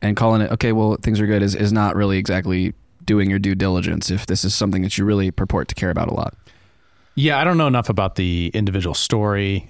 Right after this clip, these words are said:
Speaker 2: of religious prosecu-, persecution. One of the things I think is missing there is there are,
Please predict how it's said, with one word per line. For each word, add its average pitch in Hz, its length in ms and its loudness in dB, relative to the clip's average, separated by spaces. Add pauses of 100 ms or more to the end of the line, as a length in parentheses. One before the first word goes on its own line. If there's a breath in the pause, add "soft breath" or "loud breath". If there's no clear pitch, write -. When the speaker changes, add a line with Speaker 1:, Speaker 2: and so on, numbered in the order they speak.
Speaker 2:
of 85 680 -6
religious 101 320 -2
prosecu-, 101 560 -2
persecution. 110 520 0
One 139 120 2
of - 40 2
the 165 60 2
things 127 180 0
I 98 120 0 (180)
think 135 180 0
is 123 140 0
missing 120 340 2
there 117 220 2
is 101 220 -2
there 104 120 0
are, 95 200 -2